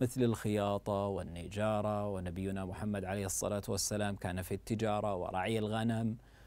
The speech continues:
آه، ن-، نبي الله داود كان صانع، آه، دروع. آه، كل هذه لأنه يريد أن يعمل ويعف نفسه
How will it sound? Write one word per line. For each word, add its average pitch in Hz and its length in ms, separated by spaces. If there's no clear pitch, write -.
آه، 87 1200
ن-، 92 420
نبي 95 320
الله 92 240
داود 101 560
كان 85 320
صانع، 101 460
آه، 92 540
دروع. 107 520
آه، 117 320
كل 220 300
هذه 180 560
لأنه 127 360
يريد 170 300
أن 175 120
يعمل 170 400
ويعف - 640
نفسه 135 640